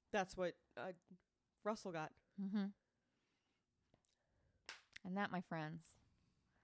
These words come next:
Speaker 2: is the fucking twisting, turning story of the murder of Johnny Atlinger.
Speaker 1: That's fucked.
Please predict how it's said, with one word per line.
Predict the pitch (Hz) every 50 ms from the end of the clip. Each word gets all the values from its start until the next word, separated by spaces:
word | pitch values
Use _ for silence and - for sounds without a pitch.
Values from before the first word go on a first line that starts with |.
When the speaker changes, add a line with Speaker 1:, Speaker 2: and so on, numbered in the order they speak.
| _ _ _ - - _ - - - _ _ _ _ _ _ _ _ _ -
Speaker 2:
is | - 175 170 165 160
the | 170 170 170 160 156 - -
fucking | - 208 190 - 185 170 160
twisting, | - - 202 208 208 - - - 196 175 175 175 170
turning | - 185 196 185 185 185 185 175 175 170 170
story | - - - 202 196 190 180 175 175 170 165 156 151 160 160 - _ _ _ _ _ _ -
of | - 175 170 165 160 156 160 170
the | 175 170
murder | 170 175 185 185 190 196
of | 185
Johnny | 180 202 190 190 190 196
Atlinger. | 208 220 240 190 185 165 156 151 156 156 - - _ _ _ _ _ _ _ _ _ _ _ _ _ _ _ _ _ _ _ _ _ -
Speaker 1:
That's | 233 226 - - -
fucked. | - 233 208 208 214 202 - - -